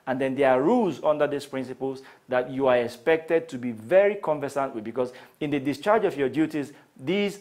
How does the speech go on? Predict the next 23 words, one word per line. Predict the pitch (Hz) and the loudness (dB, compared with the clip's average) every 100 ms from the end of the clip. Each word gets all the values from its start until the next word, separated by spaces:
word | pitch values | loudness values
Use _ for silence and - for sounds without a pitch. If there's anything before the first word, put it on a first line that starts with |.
| - | 0
are | 139 | 0
the | 127 | 0
conducts | - 156 156 156 123 | -2 -2 2 0 0
that | 135 127 | -2 -2
should | - 123 117 | -6 -12 0
guide | 151 160 160 165 - _ _ | 2 4 0 -4 -14 _ _
your | 123 139 151 151 | -2 4 4 4
activities, | 123 110 - 127 123 117 101 | -2 -4 -8 -8 -6 -8 -8
your | 107 - | -8 -4
actions. | 123 113 - 101 - | -4 -4 -10 -20 -8
Principle | 170 165 170 156 151 | -6 -4 -4 -4 0
one, | 156 101 - - - _ _ _ _ | -2 -2 -12 -20 -20 _ _ _ _
police | 175 196 269 - | 4 4 0 4
officers | 202 208 196 202 196 190 - | 4 4 2 4 4 2 -8
shall | - 170 143 | -4 0 0
conduct | 143 147 135 127 185 160 | -2 -6 -4 0 0 0
themselves, | 139 127 - 151 143 147 143 - _ - _ | -4 -6 -4 2 4 4 -2 -14 _ -20 _
whether | 143 143 175 196 208 - | -8 2 4 6 4 4
on | 147 131 | -2 -2
duty | 120 151 175 180 180 175 - | -4 -6 -8 -8 -10 -8 0
or | 135 120 160 | 2 2 6
off | 196 139 | 4 4
duty, | 131 175 - 165 | -4 -8 -8 -10